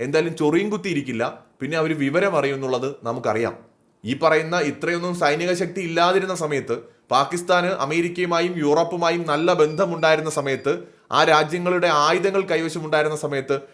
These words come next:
ഉണ്ടായിരുന്നത് വെച്ചിട്ട് നമ്മൾ ഇവരെ തോൽപ്പിച്ചിട്ടുണ്ടെങ്കിൽ, ഇന്നത്തെ ഇന്ത്യയുടെ ഒരു സൈനിക ശക്തി വെച്ചിട്ട്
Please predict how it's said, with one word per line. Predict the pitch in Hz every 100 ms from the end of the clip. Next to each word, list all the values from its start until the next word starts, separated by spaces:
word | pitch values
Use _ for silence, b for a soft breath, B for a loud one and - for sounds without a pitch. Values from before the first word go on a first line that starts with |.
| B 127
ഉണ്ടായിരുന്നത് | 139 160 175 185 196 202 202 185
വെച്ചിട്ട് | 170 170 160
നമ്മൾ | 151 151 147
ഇവരെ | 143 147
തോൽപ്പിച്ചിട്ടുണ്ടെങ്കിൽ, | 131 135 143 139 147 127 117 110 120 b b 120
ഇന്നത്തെ | 143 196 226 240
ഇന്ത്യയുടെ | 175 180 175
ഒരു | 170 156
സൈനിക | 143 160 175
ശക്തി | 151 156 143
വെച്ചിട്ട് | 123 110 120